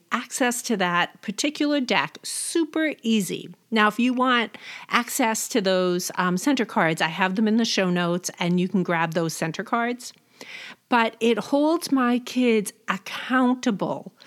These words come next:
for what they're doing in the centers. So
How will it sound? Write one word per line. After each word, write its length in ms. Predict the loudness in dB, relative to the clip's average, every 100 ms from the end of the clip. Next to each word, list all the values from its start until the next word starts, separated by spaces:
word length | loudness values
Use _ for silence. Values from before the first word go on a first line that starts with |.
| -20 -20 -18
for 200 | 2 4
what 280 | 4 2 4
they're 120 | 2
doing 400 | 4 2 4 2
in 140 | 2
the 80 | 0
centers. 680 | -2 -4 -6 -10 -12 -14 -14 -16 -20 -20 -14
So 580 | -6 0 2 4 2 0